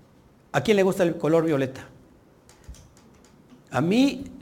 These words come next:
a, a, a, a la niña le gusta el violeta.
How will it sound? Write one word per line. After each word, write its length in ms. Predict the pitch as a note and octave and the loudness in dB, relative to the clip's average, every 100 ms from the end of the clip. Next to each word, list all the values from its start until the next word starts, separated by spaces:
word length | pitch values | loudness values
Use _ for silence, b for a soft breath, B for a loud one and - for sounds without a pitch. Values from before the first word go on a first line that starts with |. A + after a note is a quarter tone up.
| - | -10
a, 100 | D#3 | -6
a, 220 | D#3+ - | -4 -4
a, 760 | D3+ D#3 D#3 - C3 C#3+ C#3 C3 | -4 -4 -6 -4 -6 -6 -6 -4
a 40 | |
la 100 | A#2+ | -4
niña 240 | A#2+ B2+ B2 | -4 -4 -4
le 80 | A2 | -6
gusta 200 | A2+ B2 | -6 -6
el 60 | |
violeta. 320 | A2+ A2 A2 | -6 -6 -10